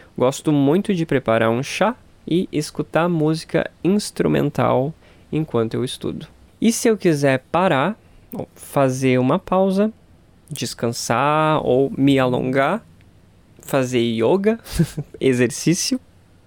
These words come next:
enfim, tanto faz, eu posso. Isso ajuda com a concentração e isso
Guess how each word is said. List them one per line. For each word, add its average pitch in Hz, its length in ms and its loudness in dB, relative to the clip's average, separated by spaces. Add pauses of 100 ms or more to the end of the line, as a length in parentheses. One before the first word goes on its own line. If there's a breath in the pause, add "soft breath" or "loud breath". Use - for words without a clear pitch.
(200)
enfim, - 320 -8 (100)
tanto 190 240 0
faz, - 420 -4 (500 loud breath)
eu 226 120 6
posso. - 500 -4 (1080 loud breath)
Isso 180 260 2
ajuda 175 400 2
com 165 260 2
a 151 80 2
concentração 143 1300 0 (460)
e 135 180 4
isso 190 440 -2